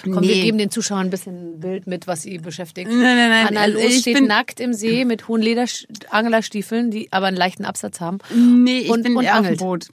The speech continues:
Speaker 2: Also ich, ich hab einen Fischer an der Ostsee und mit dem angle ich sehr, sehr gern. Ähm, der hat ein tolles Boot, der hat, äh, mehrere Boote, aber der, mit dem fahr ich entweder auf die Ostsee raus.
Speaker 1: Ja.
Speaker 2: Und das kann ich auch alleine machen, aber es macht halt nicht so viel Spaß, ne?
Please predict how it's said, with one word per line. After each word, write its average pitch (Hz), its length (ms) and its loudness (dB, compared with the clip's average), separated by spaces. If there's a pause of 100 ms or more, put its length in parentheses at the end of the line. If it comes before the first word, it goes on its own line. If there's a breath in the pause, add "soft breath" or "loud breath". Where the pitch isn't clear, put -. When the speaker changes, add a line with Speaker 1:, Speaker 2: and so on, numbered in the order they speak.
Speaker 2:
Also 214 220 -2
ich, - 380 -2
ich 185 180 -6
hab 220 120 -2
einen 202 100 2
Fischer 359 400 0
an - 80 0
der 208 100 2
Ostsee 277 460 0
und 220 100 0
mit 196 160 2
dem 208 180 0
angle 202 200 0
ich 208 100 -2
sehr, 196 200 -4
sehr 180 140 -2
gern. 233 420 0 (560 soft breath)
Ähm, 190 400 0
der 185 180 -2
hat 202 220 -6
ein 196 120 0
tolles 220 320 0
Boot, 247 320 0
der 202 80 0
hat, 185 240 -6
äh, 175 320 -2
mehrere 233 380 2
Boote, 254 320 0
aber 190 180 -2
der, 185 200 -4
mit 180 180 -2
dem 202 140 0
fahr 202 160 -6
ich 196 100 -6
entweder 196 300 -4
auf 180 40 -4
die 175 120 -6
Ostsee 202 260 -4
raus. 311 320 -4 (140 loud breath)
Speaker 1:
Ja. 180 260 -2 (160 soft breath)
Speaker 2:
Und 190 240 0
das 175 80 -4
kann 190 160 -4
ich 202 160 0
auch 180 80 -6
alleine 175 340 2
machen, 233 460 2
aber - 160 -2
es - 80 -8
macht 196 180 -4
halt 196 120 -4
nicht 185 120 -4
so 185 100 -12
viel 170 140 -6
Spaß, 196 680 -6
ne? 196 200 -4